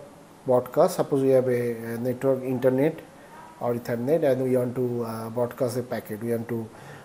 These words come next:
uh, do the data out. So, we need to, uh, reach to the all the, uh, all the nodes of the, uh, in the network. So, that is the, that is also a,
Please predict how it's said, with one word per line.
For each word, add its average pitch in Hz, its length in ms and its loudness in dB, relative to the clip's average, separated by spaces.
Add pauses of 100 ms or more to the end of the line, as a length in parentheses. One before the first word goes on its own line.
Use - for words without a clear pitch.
(160)
uh, 113 140 -4
do 120 180 -2
the 117 120 4
data 117 280 2
out. 107 280 0 (200)
So, 135 140 0
we 131 80 4
need 131 220 -2
to, - 280 4 (420)
uh, 123 300 2
reach 151 260 6
to 254 300 8 (160)
the 135 120 2
all 127 520 6
the, 131 80 8
uh, 113 920 0
all 139 160 8
the 139 120 10
nodes 135 320 6
of 113 160 2
the, 170 220 6 (480)
uh, 117 240 -6
in 131 140 0
the 127 100 8
network. 107 480 -2
So, 139 140 -2
that 135 200 4
is 127 160 0
the, 117 340 0 (280)
that 151 160 10
is 151 100 6
also 147 340 8
a, 127 200 4